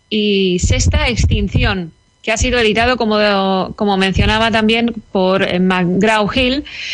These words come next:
Y me gustaría preguntarle a, a Luis Herrera,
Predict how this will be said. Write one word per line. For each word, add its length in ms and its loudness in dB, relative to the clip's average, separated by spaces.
Y 300 2
me 120 2
gustaría 320 0
preguntarle 640 2
a, 1200 0
a 60 0
Luis 260 2
Herrera, 420 0